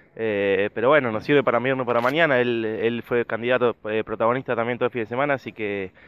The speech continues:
nada, contento. Esperemos sea una serie, haya sido una serie rápida y, y mañana poder largar primero.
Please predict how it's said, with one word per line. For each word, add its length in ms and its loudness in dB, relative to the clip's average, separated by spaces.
nada, 180 -6
contento. 460 -2
Esperemos 380 -2
sea 100 -2
una 100 2
serie, 540 2
haya 220 -2
sido 160 0
una 100 4
serie 220 2
rápida 500 4
y, 260 0
y 80 -6
mañana 680 2
poder 140 2
largar 180 4
primero. 280 0